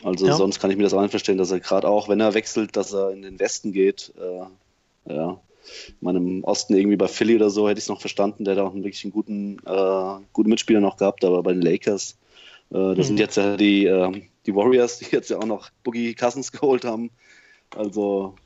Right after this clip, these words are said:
Speaker 1: ich denk, die werden unschlagbar sein nächstes Jahr. Ich hab schon mal geguckt, was es bei Tipico für eine Quote gibt, weil wir haben ja noch ein bisschen Geld für,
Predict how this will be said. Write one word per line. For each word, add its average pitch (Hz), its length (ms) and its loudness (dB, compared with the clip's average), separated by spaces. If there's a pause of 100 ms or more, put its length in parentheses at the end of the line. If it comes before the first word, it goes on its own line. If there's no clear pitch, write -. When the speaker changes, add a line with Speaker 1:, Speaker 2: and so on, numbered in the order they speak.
(120)
Speaker 1:
ich - 80 -20
denk, 95 260 -6
die 98 140 -6
werden 95 460 -2
unschlagbar 104 720 0
sein 92 160 2
nächstes 95 320 -4
Jahr. 95 260 -2 (720)
Ich - 80 -12
hab - 100 -2
schon 117 100 0
mal 107 120 4
geguckt, 135 260 -2
was 110 80 4
es 104 80 -10
bei 107 80 0
Tipico 127 360 0
für 123 100 -2
eine 117 140 -2
Quote 131 300 0
gibt, 135 220 -6
weil 110 220 2
wir 101 80 2
haben 113 80 0
ja 123 80 -2
noch 117 80 0
ein 110 40 -4
bisschen 110 200 -8
Geld 110 240 0
für, 113 340 0